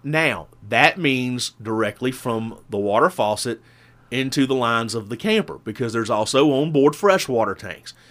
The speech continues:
And it's actually called a city water connection. And I just looked at her,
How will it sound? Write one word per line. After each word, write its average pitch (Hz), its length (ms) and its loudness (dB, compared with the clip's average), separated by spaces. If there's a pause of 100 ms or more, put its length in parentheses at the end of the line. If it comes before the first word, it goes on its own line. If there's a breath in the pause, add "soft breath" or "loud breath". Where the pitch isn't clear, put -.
(300 soft breath)
And 107 120 -2
it's 151 120 0
actually 180 300 2
called 131 320 4
a 143 80 0
city 117 320 -2
water 113 300 0
connection. - 480 -8 (680 soft breath)
And 151 120 2
I 196 60 10
just 214 240 4
looked 147 300 6
at 87 200 -6
her, - 160 -20